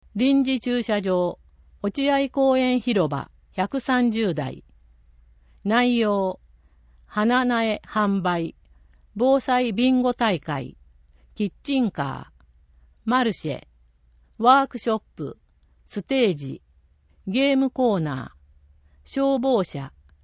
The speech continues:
パトカー展示、大声コンテストなど。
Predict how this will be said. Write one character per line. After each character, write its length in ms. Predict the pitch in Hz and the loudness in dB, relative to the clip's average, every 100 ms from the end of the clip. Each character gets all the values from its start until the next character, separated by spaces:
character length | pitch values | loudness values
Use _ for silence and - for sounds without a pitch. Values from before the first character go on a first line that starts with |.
| - | -6
パ 140 | 190 | -4
ト 160 | 262 262 | -2 -4
カ 240 | 214 151 | -4 -4
ー 40 | 143 | -4
展 360 | 175 170 160 | -4 -2 -4
示、 220 | 143 139 - - _ _ _ _ - _ | -6 -8 -12 -20 _ _ _ _ -20 _
大 280 | - 269 285 | 0 2 2
声 300 | 254 269 277 | 2 2 0
コ 200 | - 247 | 0 0
ン 80 | 214 | 0
テ 140 | - 156 | -2 -6
ス 100 | - | -6
ト 240 | 156 - | -10 -10
な 200 | 165 180 | -6 -4
ど。 240 | 156 127 | -4 -8